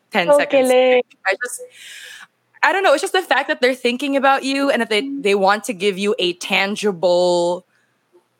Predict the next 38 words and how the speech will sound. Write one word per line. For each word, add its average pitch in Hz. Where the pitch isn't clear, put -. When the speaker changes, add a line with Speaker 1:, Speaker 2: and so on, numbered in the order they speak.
Speaker 1:
uh, 175
f-, -
expression 202
of 196
their 196
love 185
that 262
you 262
can 247
keep -
and 247
that 220
you 247
can 254
look 247
back 196
on. 165
Speaker 2:
Right. 160
Speaker 1:
Because, 208
like, 220
if 240
your 220
relationship 247
ends, 262
you 208
can 208
always, 208
uh, 170
keep 254
these 247
things 277
and 190
look 185
back 196
on 214
them 180
and 170
remember 170